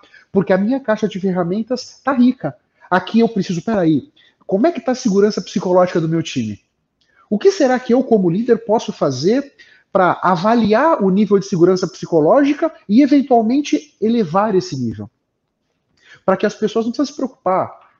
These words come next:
Pode falar o que você quiser, ninguém vai te criticar, ninguém vai te julgar, ninguém vai te diminuir, ninguém vai te desmerecer.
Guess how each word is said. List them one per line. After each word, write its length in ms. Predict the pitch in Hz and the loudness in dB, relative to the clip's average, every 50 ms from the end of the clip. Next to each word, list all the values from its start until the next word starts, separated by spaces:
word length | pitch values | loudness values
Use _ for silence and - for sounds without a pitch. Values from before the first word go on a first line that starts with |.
| _ _ _ _ - | _ _ _ _ -2
Pode 180 | 233 269 277 254 | 0 0 0 0
falar 220 | - 254 240 262 | -2 0 0 0
o 60 | 269 | 0
que 60 | 262 | -2
você 120 | - 262 240 | -4 -6 -6
quiser, 380 | - - 147 139 175 190 175 | -6 -6 -6 -4 -2 -2 -2
ninguém 240 | 165 170 165 202 220 | -2 -2 -2 -4 -4
vai 120 | 208 226 220 | -2 -4 -4
te 120 | - - | -4 -4
criticar, 480 | - 180 170 - 170 - - 190 180 165 | -6 -6 -6 -6 -10 -10 -6 -4 -4 -4
ninguém 220 | 156 151 175 175 | -2 -2 -2 -2
vai 120 | 165 175 | -2 -4
te 140 | 165 - - | -6 -6 -8
julgar, 520 | 135 139 127 117 113 139 151 139 117 - - - _ _ _ _ _ _ - | -6 -6 -6 -4 -2 -2 0 -2 -2 -4 -8 -20 _ _ _ _ _ _ -8
ninguém 280 | 139 143 135 160 180 170 | -6 -4 0 0 0 2
vai 120 | 175 170 | 0 0
te 120 | - 175 | 0 -2
diminuir, 560 | 147 139 151 156 160 160 147 135 135 147 156 151 | -2 -2 -2 -2 -2 -2 -2 -2 -2 -2 -2 -2
ninguém 300 | 143 143 147 208 254 247 | -4 -4 -4 -4 -4 -4
vai 100 | 202 185 | -4 -6
te 60 | - | -6
desmerecer. 580 | - - 143 147 143 139 135 - - 123 107 | -6 -6 -2 0 0 -2 -2 -4 -4 -6 -6